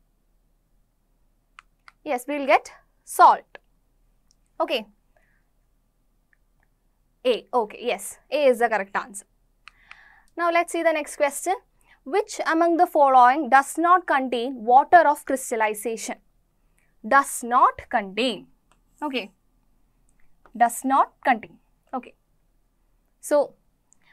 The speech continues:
you are all familiar with the formula of baking soda, washing soda and all, right?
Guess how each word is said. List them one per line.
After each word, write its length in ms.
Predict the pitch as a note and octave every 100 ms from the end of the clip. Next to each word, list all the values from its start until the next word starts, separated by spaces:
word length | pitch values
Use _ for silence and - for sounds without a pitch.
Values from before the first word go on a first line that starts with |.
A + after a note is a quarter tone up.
| _ _ _
you 80 | C#4+
are 160 | D4 C#4+
all 160 | D#4+
familiar 540 | F4+ D#4+ C#4+ D4 D#4 D#4+
with 180 | C#4+ A#3+
the 240 | C4+ - - _ _ _
formula 540 | D4 C#4 C#4 C4+ A3
of 260 | A#3 A#3+ -
baking 320 | G#3+ A#3+ B3 A#3+
soda, 300 | B3 A#3+ A#3+
washing 340 | A#3 A#3 B3
soda 280 | A#3+ A#3+ A#3+
and 160 | A#3 G#3+
all, 180 | F#3+
right? 220 | G#3+ D4+